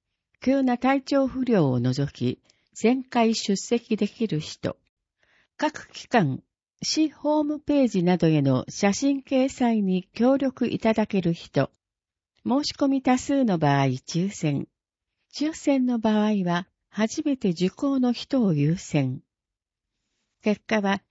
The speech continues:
七月二十四日金曜頃に、Eメールで通知。申し込み、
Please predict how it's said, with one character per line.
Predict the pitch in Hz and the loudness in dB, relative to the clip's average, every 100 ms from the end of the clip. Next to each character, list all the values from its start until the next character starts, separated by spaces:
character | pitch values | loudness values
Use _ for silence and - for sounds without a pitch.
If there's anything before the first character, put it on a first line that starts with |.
| _ | _
七 | - - 277 | -16 -6 -4
月 | 269 254 247 | -2 -2 0
二 | 269 | 0
十 | 262 233 180 | -2 0 0
四 | 165 170 - | 0 -2 -6
日 | - 185 | -4 -4
金 | - 240 240 | -2 -2 0
曜 | 240 226 | 0 -2
頃 | - 214 165 | -2 -2 0
に、 | 120 123 170 _ _ - | 0 -2 -6 _ _ -10
E | 220 269 269 | -4 -2 0
メ | 262 220 | 2 2
ー | |
ル | 139 | 0
で | 107 117 | -2 -4
通 | - 143 156 | -4 -6 -6
知。 | - - - _ _ _ _ _ _ _ _ _ _ _ | -8 -10 -10 _ _ _ _ _ _ _ _ _ _ _
申 | 226 285 302 | -2 0 -2
し | - | -8
込 | - 254 | -4 -2
み、 | 196 190 - | 0 -2 -6